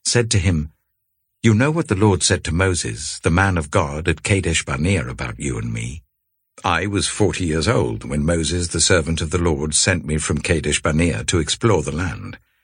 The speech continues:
And I brought him back a report according to my convictions. But my fellow Israelites who went up with me made the hearts of the people sink.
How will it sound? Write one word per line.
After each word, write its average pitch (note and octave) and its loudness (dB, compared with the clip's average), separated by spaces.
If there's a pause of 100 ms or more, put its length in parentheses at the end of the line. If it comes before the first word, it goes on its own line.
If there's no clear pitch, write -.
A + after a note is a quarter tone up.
(400)
And A#2+ 2
I A#2+ 0
brought C3 2
him E3+ 2
back A2+ 0
a A#2+ -2
report A2+ 2
according F#2 0
to G#2 4
my D2 -2
convictions. - -2 (540)
But A2 2
my G#2 2
fellow D3+ -2
Israelites A#1 -6
who E2 0
went D#2+ 0
up D2 -6
with A2 2
me - -6 (260)
made F2+ 2
the G2+ 0
hearts E2 0
of G#2+ -2
the A2+ 0
people E2 -4
sink. - -4